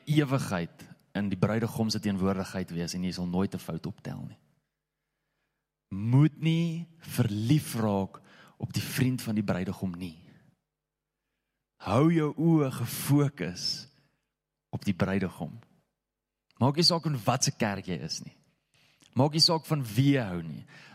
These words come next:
Daar's baie pastore waaroor ek lief is om na te luister. Maar ek is nie verlief op hulle nie. My intimiteit is nie agter hulle aan nie. My fokus is nie agter hulle aan nie. Ek is die heeltyd agter die bruidegom aan. Ek is die heeltyd agter Jesus aan.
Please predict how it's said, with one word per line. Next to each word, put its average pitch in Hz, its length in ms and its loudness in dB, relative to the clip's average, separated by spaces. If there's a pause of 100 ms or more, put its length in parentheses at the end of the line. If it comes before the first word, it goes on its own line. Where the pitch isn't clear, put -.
Daar's 147 280 2 (300)
baie 156 440 4
pastore 127 480 2
waaroor 110 380 2
ek 101 100 -6
lief 110 380 0
is 104 100 -2
om 95 120 -2
na 87 120 0
te 87 120 -6
luister. 78 520 -8 (880)
Maar 92 120 -2
ek 101 140 -2
is 98 60 -2
nie 120 100 0
verlief 95 460 -2
op 90 160 -6
hulle 85 200 -2
nie. 78 200 -10 (680)
My 95 140 0
intimiteit 101 580 -2
is 101 120 -6
nie - 80 -6
agter 82 280 -8
hulle 82 160 -6
aan 80 180 -12
nie. 80 200 -14 (420)
My 101 160 0
fokus 131 540 0
is 92 100 -6
nie 107 80 -2
agter 85 340 -8
hulle 87 140 -2
aan 90 240 -12
nie. 104 140 -18 (640)
Ek - 140 -12
is 87 80 -8
die 92 80 -4
heeltyd 101 340 0
agter - 320 -8
die 85 80 -6
bruidegom 80 560 -6
aan. 92 220 -12
Ek - 160 -12
is 85 60 -10
die 90 120 -6
heeltyd 95 380 -2
agter - 260 -10
Jesus 80 400 -8
aan. 90 160 -12